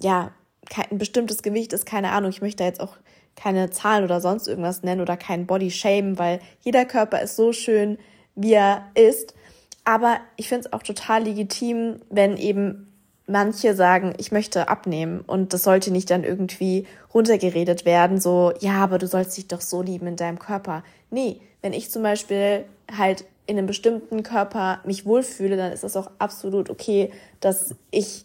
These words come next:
diese Einstellung habe. Niemand anderes muss, ähm, sich wohlfühlen in meinem Körper und niemand muss ihn schön finden, außer ich selbst. Also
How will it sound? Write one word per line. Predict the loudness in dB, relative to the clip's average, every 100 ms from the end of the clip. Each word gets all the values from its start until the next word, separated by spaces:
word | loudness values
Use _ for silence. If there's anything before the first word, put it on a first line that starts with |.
| -6
diese | -2 -2
Einstellung | -2 -4 -4 -2 -2 2
habe. | 2 2 -2
Niemand | 0 0 2
anderes | 2 2 4 2 0 -10 -20 _
muss, | 4 4 4 -4 -10 _ _ _ -6 2
ähm, | 4 4 4 2
sich | 2 0 2
wohlfühlen | 6 6 6 2 4 6
in |
meinem | 4 2 0
Körper | -2 -2 0 -2
und |
niemand | -2 -2 -4 -8 -10
muss | -6
ihn | -6
schön | -2 -2 -2
finden, | -4 -6 -6 -6
außer | -6 -6
ich | -8
selbst. | -2 -2 -2 -10
Also | -10 -10